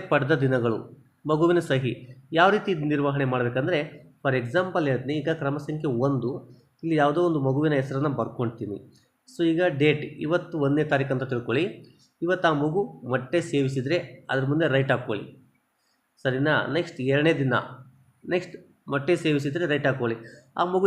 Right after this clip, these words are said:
ಯಾವುದೋ ಒಂದು ದಿನಾಂಕ ಗೈರು ಹಾಜರಾತು, ಆ ದಿನಾಂಕ ಅದರ ನೀವು ಇಂಟು ಹಾಕ್ಕೊಳ್ಳಿ. ಹೀಗೆ ಎಲ್ಲ ಮಕ್ಕಳ ಹೆಸರು ಮುಂದೆ ನೀವು ದಿನಾಂಕವಾರು ಅವತ್ತು, ನೀವು ಅವತ್ತಿಂದ ಅವತ್ತೇ ನೀವು ರೈಟ್ ಹಾಕ್ಕೊಂತ ಹೋದರೆ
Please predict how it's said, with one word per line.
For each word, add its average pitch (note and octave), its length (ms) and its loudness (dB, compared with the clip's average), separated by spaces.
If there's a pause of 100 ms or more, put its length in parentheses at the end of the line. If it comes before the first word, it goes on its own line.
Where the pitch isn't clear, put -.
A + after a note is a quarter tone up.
ಯಾವುದೋ E3 260 8
ಒಂದು D#3+ 160 2
ದಿನಾಂಕ D3+ 260 2 (180)
ಗೈರು C#3+ 240 6
ಹಾಜರಾತು, B2 500 2 (400)
ಆ - 20 6 (100)
ದಿನಾಂಕ D#3+ 340 2
ಅದರ F3 140 0 (400)
ನೀವು E3 140 0 (120)
ಇಂಟು D#3 240 0
ಹಾಕ್ಕೊಳ್ಳಿ. A2 320 -2 (320)
ಹೀಗೆ E3+ 340 -2 (400)
ಎಲ್ಲ E3 240 4 (100)
ಮಕ್ಕಳ E3 300 -2
ಹೆಸರು C#3+ 240 -2
ಮುಂದೆ C3+ 220 0 (400)
ನೀವು D3+ 200 0
ದಿನಾಂಕವಾರು D#3+ 640 4 (280)
ಅವತ್ತು, D3+ 260 -2
ನೀವು D3 200 0
ಅವತ್ತಿಂದ F3 440 0
ಅವತ್ತೇ C3+ 280 0 (400)
ನೀವು F3+ 180 4 (220)
ರೈಟ್ E3 220 4
ಹಾಕ್ಕೊಂತ D#3 320 0 (120)
ಹೋದರೆ C3 280 0